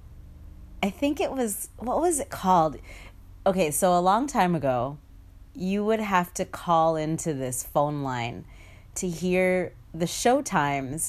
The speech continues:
of movies because there was no website. There was no internet where you could <laughs> look it up. I think it was four four four Film. Is that right?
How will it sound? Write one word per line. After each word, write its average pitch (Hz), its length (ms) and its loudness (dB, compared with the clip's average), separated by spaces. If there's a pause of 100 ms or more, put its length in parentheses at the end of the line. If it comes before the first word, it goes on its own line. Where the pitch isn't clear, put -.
of 156 160 -2
movies 165 840 0
because 156 480 -2
there 165 200 0
was 208 480 2
no 175 480 6
website. 147 840 2
There 165 160 2
was 185 260 0
no 196 440 2
internet 190 680 0
where 165 120 -2
you 170 160 2
could 214 180 0
<laughs> 202 100 2
look 208 280 8
it 247 240 8
up. 233 640 4 (880)
I 240 120 8
think 285 180 0
it 285 120 0
was 330 180 -2
four 233 260 2
four 220 240 0
four 208 240 0
Film. 202 460 0
Is 170 100 -4
that 214 200 0
right? 262 400 2